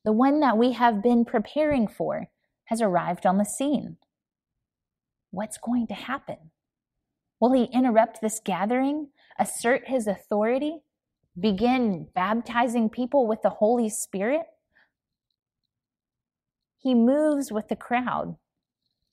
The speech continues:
And when John delivers the invitation to repent, Jesus comes forward with the others. And then it happens.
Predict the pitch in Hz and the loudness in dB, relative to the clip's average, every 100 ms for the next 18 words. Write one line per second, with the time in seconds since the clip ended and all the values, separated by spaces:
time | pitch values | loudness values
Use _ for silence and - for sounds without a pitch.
0 | _ _ _ _ _ _ 233 247 240 233 | _ _ _ _ _ _ 2 6 6 4
1 | 220 - 190 226 214 269 285 269 214 208 | 2 -2 -4 0 2 2 2 0 -2 0
2 | 240 277 247 233 240 202 240 214 190 - | 0 2 0 0 -6 -2 2 2 0 -2
3 | 302 320 - 220 202 226 202 196 - 311 | -4 -4 -2 -2 -2 -2 0 0 0 -6
4 | 311 - _ _ _ _ _ _ _ _ | -6 -8 _ _ _ _ _ _ _ _
5 | _ 175 208 240 262 269 254 - - 240 | _ -10 -4 -2 0 0 0 -10 -6 -2
6 | 220 226 - _ _ - 185 202 220 269 | 0 -2 -8 _ _ -2 2 2 4 2
7 | 262 302 311 294 370 - 120 - - _ | 4 0 2 4 4 4 -2 -6 -16 _
8 | _ _ _ _ _ _ _ _ _ _ | _ _ _ _ _ _ _ _ _ _
9 | _ _ - 226 277 320 - 302 370 180 | _ _ 0 4 6 4 2 -2 2 0
10 | - 185 - - | 0 -10 -12 -14